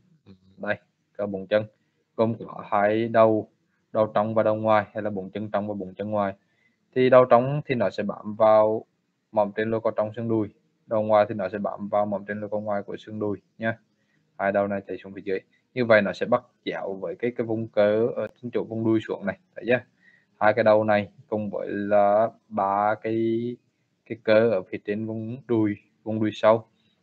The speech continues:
thì nó sẽ giới hạn đến một cái hình, hình thoi hay là hình tròn, người ta gọi là tấm khoeo. Và trong này nó sẽ có các cái tổ chức mạch máu thần kinh khoeo, nó sẽ đi ở trong này nha. Nó rất là quan trọng cái vùng tấm khoeo này.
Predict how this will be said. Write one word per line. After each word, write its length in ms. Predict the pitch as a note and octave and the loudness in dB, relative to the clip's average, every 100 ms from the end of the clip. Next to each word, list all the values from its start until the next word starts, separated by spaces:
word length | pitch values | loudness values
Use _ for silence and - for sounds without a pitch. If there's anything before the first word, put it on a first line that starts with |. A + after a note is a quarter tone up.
| - | -8
thì 60 | |
nó 120 | G#2+ F#2 | -4 -4
sẽ 160 | G#2 F#2+ | -6 -6
giới 120 | F#2 | -6
hạn 200 | G2+ G2 | -4 -4
đến 100 | G#2+ | -2
một 160 | G#2 - | -4 -4
cái 180 | F#2+ G2 | -6 -4
hình, 280 | A2 A2 C3 - | -6 -6 -8 -12
hình 140 | G#2+ G2+ | -14 -6
thoi 200 | G#2 G#2 A2 | 2 4 4
hay 100 | A2 | -2
là 80 | |
hình 160 | G#2+ A2 - | -4 -10 -14
tròn, 280 | F2+ A2 | -14 -10
người 80 | A2 | -8
ta 100 | G#2 | -6
gọi 120 | G2+ | -4
là 60 | G2 - | -4 -6
tấm 100 | - G2+ - | -20 -10 2
khoeo. 180 | A2 A2+ _ _ _ _ _ | 4 4 _ _ _ _ _
Và 160 | A2 A2 G#2+ | 2 2 4
trong 180 | G#2+ | 0
này 220 | A2+ A2 A2 | 2 0 0
nó 160 | G#2 | -6
sẽ 180 | - G2 - | -8 -10 -6
có 140 | - - | -6 -8
các 140 | G2+ | -8
cái 100 | G#2+ - | -8 -6
tổ 140 | G2+ - | -8 -4
chức 180 | A#2+ - | -6 -6
mạch 120 | - | -14
máu 180 | G2+ - - | -8 -8 -6
thần 140 | G#2+ | -10
kinh 160 | G#2 G#2 - | -8 -8 0
khoeo, 280 | G#2+ G#2+ G#2+ | 4 4 0
nó 160 | G2 | -12
sẽ 140 | - G2 | -12 -8
đi 140 | G2+ | -6
ở 100 | G2 | -4
trong 180 | - G2+ | -6 -6
này 140 | G2 F#2+ _ - | -6 -6 _ -6
nha. 200 | G#2+ - _ _ _ _ _ - | -6 -6 _ _ _ _ _ -14
Nó 80 | |
rất 180 | F#2+ F#2+ | -12 -8
là 80 | G#2 - | -6 -4
quan 160 | G2 F#2+ | -4 -4
trọng 120 | F2+ - _ - | -6 -8 _ -8
cái 80 | |
vùng 140 | F#2+ G2+ | -6 -8
tấm 180 | - - | -14 -4
khoeo 200 | G2 G2 | -2 -2
này. 140 | F#2 | -4